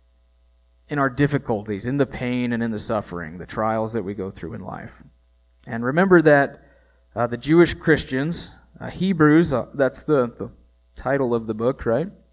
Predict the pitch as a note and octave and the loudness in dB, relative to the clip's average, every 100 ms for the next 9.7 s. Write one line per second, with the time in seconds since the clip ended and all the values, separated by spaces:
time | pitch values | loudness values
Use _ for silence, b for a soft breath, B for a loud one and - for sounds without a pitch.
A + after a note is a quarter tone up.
0 | _ _ _ A2 C3 D#3 B2+ C#3+ D#3+ E3 | _ _ _ -8 -4 -2 2 2 2 0
1 | E3 - B B _ - A#2+ F3 E3+ D#3+ | -2 -4 B B _ -6 0 0 2 2
2 | D#3+ D3+ C3+ B2+ D#3 C#3+ B2 C3+ C#3 C#3+ | 4 6 4 4 4 4 -2 -2 2 4
3 | G#3 G#3 E3 E3 D#3 E3 E3 D3 E3+ A#3 | 4 6 6 4 2 2 4 6 8 8
4 | G#3 C3+ G#2+ b b b b b b b | 8 4 -2 b b b b b b b
5 | - C#3+ C#3+ C3+ C3 A#2+ - _ A#2 G2 | -4 0 0 -2 -4 -4 -6 _ -8 -6
6 | F2+ G#2 C#3 D3 D3+ C#3 D#3+ D3+ C#3 C#3+ | -8 -2 0 2 2 4 4 4 0 0
7 | C3+ B2+ C3 B2+ A#2+ - D3 D#3+ A#2+ - | 0 0 0 0 0 2 2 2 0 -2
8 | D#3+ E3+ E3+ D#3 C3+ C#3 C#3 - - B2+ | 0 2 4 4 2 0 0 -2 -10 -4
9 | C3 D3 E3 F#3 G#3 A3+ - | 2 4 4 4 2 0 -8